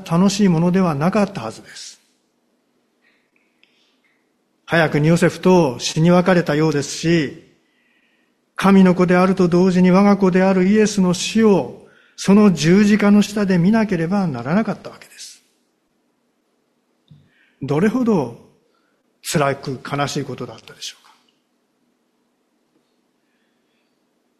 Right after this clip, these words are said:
イエスの復活、そして教会の誕生を経験し、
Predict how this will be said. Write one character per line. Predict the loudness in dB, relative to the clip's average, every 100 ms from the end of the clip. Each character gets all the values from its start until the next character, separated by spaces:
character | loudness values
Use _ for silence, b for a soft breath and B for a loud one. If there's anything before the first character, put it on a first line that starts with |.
| _ _ _ _ _ _ _ _ _ _ _ _ _ _ 2
イ | 2
エ |
ス | 4
の | 2 2
復 | -4
活、 | -6 -4 -6 -16 -20 _ _ _ _
そ | -4
し | 0
て | -2
教 | 2 2 2
会 | 2 2 4
の | 2
誕 | 2 2 4
生 | 4 2
を |
経 | 0 -2 0
験 | 0 -2 -2
し、 | -4 -2 0 -2